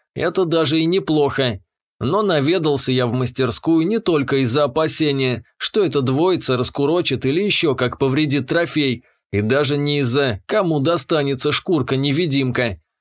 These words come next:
Во-первых, нам с Надей был нужен квалифицированный техосмотр нашего механика. Они с Дживсом три дня не выбирались из мастерской, ковыряя трофей. А во-вторых,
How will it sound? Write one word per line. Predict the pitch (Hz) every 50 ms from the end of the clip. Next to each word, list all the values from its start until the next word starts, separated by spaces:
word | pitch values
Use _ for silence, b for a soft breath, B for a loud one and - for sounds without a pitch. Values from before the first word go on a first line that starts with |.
| _ _ _
Во-первых, | - 101 104 156 180 175 - 220 214 196 156 139 123 - - -
нам | - 120 170 202 202 160
с | 123 -
Надей | 156 170 190 190 160 143 131
был | 117 120 165 165 151
нужен | 156 180 190 160 156 147 123
квалифицированный | 120 123 131 131 131 - 139 131 - - 175 180 170 156 151 151 143 135
техосмотр | - - 170 147 - 156 147 - - 156 175 180 156 131 127 120
нашего | 131 143 156 143 - 147 139 151
механика. | 151 180 202 - - 175 147 131 127 123 120 - 127 113 87 - _ _ _ _ _ _
Они | - - 185 208 220 214 180
с | 123
Дживсом | 127 123 180 220 202 156 - 156 139 123
три | - 165 196 170
дня | 135 156 185 196 185
не | 160 147
выбирались | 123 135 123 117 139 143 160 165 165 156 131 -
из | 147 - -
мастерской, | 147 147 131 - - 156 143 131 - - - 175 165 143 117 87 -
ковыряя | - 208 190 185 196 180 147 139 131 127
трофей. | 127 165 180 170 160 - - 147 135 127 113 - b b b b b b
А | - 101 107
во-вторых, | 107 120 - - - 127 120 120 135 147 131 -